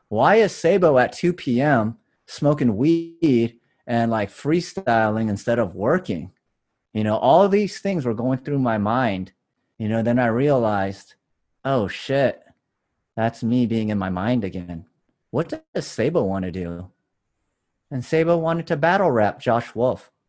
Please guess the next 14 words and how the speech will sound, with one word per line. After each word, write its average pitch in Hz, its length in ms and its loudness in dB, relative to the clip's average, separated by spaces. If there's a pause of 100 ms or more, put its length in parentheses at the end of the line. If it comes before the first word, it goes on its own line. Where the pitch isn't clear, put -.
(320)
And 107 160 -2
once 120 180 2
I 120 120 2
gave 123 200 2
myself 123 440 -2
permission, 131 680 -4 (920)
well, 107 300 2
that 127 180 4
video 123 260 2
is 110 100 -2
on 107 120 -2
Facebook. - 680 -4 (1400)
Everyone 113 480 2
knew. 107 280 0